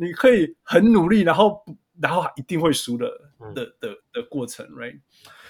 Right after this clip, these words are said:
Speaker 1: 我也可以分享我们那个，我以前在参加运动，我们那时候在纽约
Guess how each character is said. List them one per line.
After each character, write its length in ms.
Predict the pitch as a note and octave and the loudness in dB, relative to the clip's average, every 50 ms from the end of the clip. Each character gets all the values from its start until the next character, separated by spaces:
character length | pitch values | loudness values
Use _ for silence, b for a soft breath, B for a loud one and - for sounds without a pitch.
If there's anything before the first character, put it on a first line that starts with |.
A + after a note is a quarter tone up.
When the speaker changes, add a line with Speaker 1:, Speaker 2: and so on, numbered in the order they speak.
| B B B | B B B
Speaker 1:
我 100 | - F3+ | -6 -2
也 60 | F#3 | 2
可 60 | C4 | 4
以 40 | C4+ | 2
分 240 | G#3+ - A#3+ A#3 A#3+ | 4 4 2 0 2
享 160 | - D#3 C3+ | 0 -2 -2
我 60 | A#2+ | -2
们 100 | A#2 A#2+ | -4 -6
那 80 | D3 E3 | -8 -8
个， 220 | D#3 D#3 C3+ B2 | -6 -6 -6 -6
我 120 | B2 C#3+ D#3 | -4 -6 -6
以 60 | D3+ | -6
前 200 | C#3 C#3 A#2+ B2+ | -6 -8 -8 -4
在 360 | C#3 D3+ C#3 C3 B2 B2 B2 - | -2 -2 -2 -2 -2 -4 -10 -16
参 200 | - - C#3+ C#3 | -10 -8 -8 -4
加 200 | C#3 C#3+ C#3 C#3+ | -2 0 0 -2
运 200 | C#3+ D3+ D#3 C#3 | -2 -6 -10 -10
动， 300 | C3+ C#3+ C3+ B2 A#2+ A#2+ - _ | -8 -8 -8 -8 -10 -14 -18 _
我 40 | |
们 80 | C3 C#3 | -10 -10
那 60 | E3+ | -8
时 80 | D#3 E3+ | -8 -6
候 60 | D#3+ | -4
在 100 | F3 D#3 | -4 -4
纽 200 | C3+ A#2+ A2 A#2 | -4 -4 -6 -6
约 180 | A2+ A#2+ C3+ | -8 -10 -10